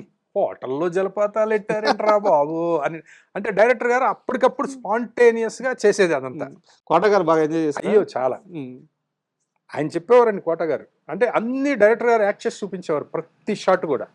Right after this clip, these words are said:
Speaker 2: Hmm.
Speaker 1: బా, డైరెక్టర్ గారు చేసిన దాంట్లో ఫిఫ్టీ పర్సెంట్ చేస్తే చాలయ్యా, అసలు ఎంతో పేరు వచ్చేస్తది అని. ఆ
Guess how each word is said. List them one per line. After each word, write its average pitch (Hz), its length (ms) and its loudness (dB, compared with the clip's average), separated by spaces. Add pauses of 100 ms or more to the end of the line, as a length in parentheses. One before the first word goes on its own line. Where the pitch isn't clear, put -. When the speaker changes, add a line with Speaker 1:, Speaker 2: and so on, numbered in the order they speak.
Speaker 2:
Hmm. 127 220 -10 (800)
Speaker 1:
బా, 139 80 2 (120)
డైరెక్టర్ 160 300 -4
గారు 202 200 2
చేసిన 180 200 -6
దాంట్లో 165 260 -6
ఫిఫ్టీ - 340 -8
పర్సెంట్ 196 420 -6
చేస్తే 170 240 -4 (100)
చాలయ్యా, 117 480 -2 (720)
అసలు 120 280 -12
ఎంతో 123 240 -2
పేరు 160 240 2
వచ్చేస్తది 110 540 -10 (680)
అని. 110 200 -6 (1040)
ఆ 113 100 -12